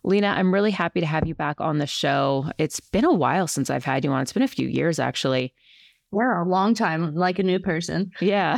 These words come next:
Speaker 1: <laughs> I know. When I was first getting started. But I do remember, you know, a lot of, like, your, you know, your story of how you got involved, and essentially you grew up, both your parents,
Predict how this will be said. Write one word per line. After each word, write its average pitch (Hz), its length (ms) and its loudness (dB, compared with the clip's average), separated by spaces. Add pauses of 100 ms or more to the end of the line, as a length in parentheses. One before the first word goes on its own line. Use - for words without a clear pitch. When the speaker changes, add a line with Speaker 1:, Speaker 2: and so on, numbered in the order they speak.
Speaker 1:
<laughs> - 40 -14 (420)
I 302 200 0
know. 180 200 0 (240)
When 220 140 0
I 240 80 2
was 247 140 0
first 180 320 -2
getting 190 260 2
started. 151 500 0 (420)
But 180 240 0
I 175 300 2
do 240 160 2
remember, 160 580 2
you 165 100 0
know, 147 140 0
a 147 40 0
lot 147 200 0
of, 151 180 -2
like, 156 200 -2
your, 139 560 0
you 156 80 2
know, 139 80 2
your 139 160 0
story 160 400 0
of - 40 -2
how 147 140 -2
you 147 160 2
got 135 160 -2
involved, 151 680 0
and 131 320 0 (400)
essentially 160 480 0
you 151 160 0
grew 147 240 0
up, 147 180 0 (100)
both 143 220 0
your 143 140 0
parents, 139 680 0